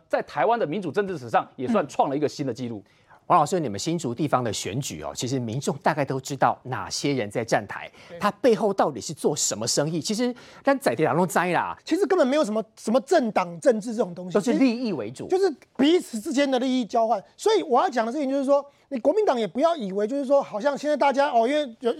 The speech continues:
Speaker 3: 反正就宣董好像个统哭一样，我就觉得宣董跟他新竹的大统哭，就是反正那种蓝，蓝白都跟他孔在一起。林耕仁也没有你们想的那么弱啦。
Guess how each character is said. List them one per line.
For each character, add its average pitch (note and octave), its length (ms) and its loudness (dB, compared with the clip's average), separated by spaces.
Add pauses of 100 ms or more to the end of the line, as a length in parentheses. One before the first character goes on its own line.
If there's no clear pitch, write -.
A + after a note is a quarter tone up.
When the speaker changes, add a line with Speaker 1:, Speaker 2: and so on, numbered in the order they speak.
(140)
Speaker 3:
反 A3+ 120 2
正 D4 100 2
就 D#4+ 40 -2
宣 D#4 180 -2
董 B3+ 100 0
好 G3+ 60 -4
像 C4+ 120 0
个 B3+ 80 2
统 F#3+ 240 -4
哭 A#3+ 200 0
一 A3 60 2
样， A#3 140 4 (240)
我 C4 100 2
就 F4 120 2
觉 D4+ 80 4
得 C#4+ 60 2
宣 D#4+ 160 0
董 C4 100 2
跟 C4+ 100 2
他 D4 60 2
新 C4+ 240 -4
竹 A#3+ 120 -2
的 A#3 60 4
大 B3 160 4
统 E3+ 180 -6
哭， A3 240 -2 (200)
就 C#4 80 2
是 C#4 160 4
反 G3+ 140 4
正 C#4+ 80 0
那 C4 140 2
种 A3 300 -8 (140)
蓝， B3 280 0
蓝 A#3 220 2
白 A3 120 0
都 A#3+ 40 0
跟 A#3 100 2
他 B3 60 6
孔 F3+ 240 -8
在 G#3+ 160 0
一 A3 40 -4
起。 E3+ 180 -12 (380)
林 D4+ 160 0
耕 G4 120 4
仁 E4 140 6
也 B3+ 100 2
没 B3+ 100 0
有 D4+ 80 4
你 A#3+ 60 0
们 A3 140 -2
想 E3+ 180 -10
的 F3+ 60 -12
那 G#3 100 -10
么 G3 120 -12
弱 E3+ 260 -12
啦。 C#3+ 80 -20